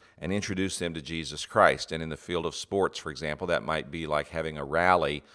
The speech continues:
with an athlete that everyone comes to hear their testimony or their Christian message. Then the engagement strategies are an event or program designed to extend ministry to unbelievers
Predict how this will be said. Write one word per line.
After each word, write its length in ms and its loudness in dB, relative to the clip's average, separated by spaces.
with 160 -6
an 80 -2
athlete 460 -2
that 100 -8
everyone 380 -4
comes 240 -8
to 160 -8
hear 180 -4
their 140 -2
testimony 640 -6
or 80 -2
their 100 -4
Christian 460 -12
message. 480 -8
Then 160 6
the 100 8
engagement 540 6
strategies 560 4
are 80 6
an 80 4
event 240 0
or 80 4
program 580 2
designed 460 0
to 40 0
extend 540 -2
ministry 420 0
to 120 -2
unbelievers 880 -2